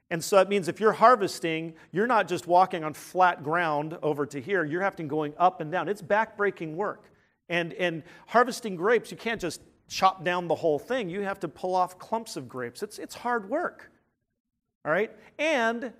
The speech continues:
the fall harvest is speedy work, and that kind of makes sense of this, why he needed to keep getting more workers, right? He had to work hard and fast. So that's all background to what's going on here in this situation.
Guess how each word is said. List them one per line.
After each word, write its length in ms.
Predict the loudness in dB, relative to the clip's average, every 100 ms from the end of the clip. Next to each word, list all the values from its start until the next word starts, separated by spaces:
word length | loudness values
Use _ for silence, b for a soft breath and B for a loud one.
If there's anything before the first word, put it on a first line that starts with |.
| _
the 100 | -4
fall 280 | 2 6 6
harvest 560 | 4 2 2 0 -4 -2
is 300 | 0 0 -2
speedy 600 | -8 -10 -6 -2 0 0
work, 340 | 0 -2 -2 -2
and 80 | -2
that 140 | -2
kind 160 | -4 -4
of 80 |
makes 240 | -4 -8 -8
sense 280 | -8 -8 -10
of 60 |
this, 140 | -6 -2
why 120 | -2
he 40 |
needed 300 | -2 -4 -6
to 80 | -8
keep 180 | -8 -4
getting 260 | -4 -4
more 180 | -6 -4
workers, 500 | -4 -6 -6 -12 -10
right? 240 | -8 -8 -10 b _
He 60 | -6
had 80 |
to 60 | -4
work 240 | -4 -4
hard 260 | 0 0 0
and 100 | -6
fast. 560 | -4 -2 -2 -10 -18 _ _ _ _ _ _ _ _ _ _ -14 -4
So 140 | 2
that's 220 | 4 4
all 180 | 4 2
background 680 | 6 8 8 4 0 0 -2
to 140 | -4
what's 220 | 2 2 2
going 300 | -2 0 0
on 180 | -2
here 180 | -4 -8
in 100 | -6
this 140 | -8 -8
situation. 680 | -10 -8 -8 -8 -10 -18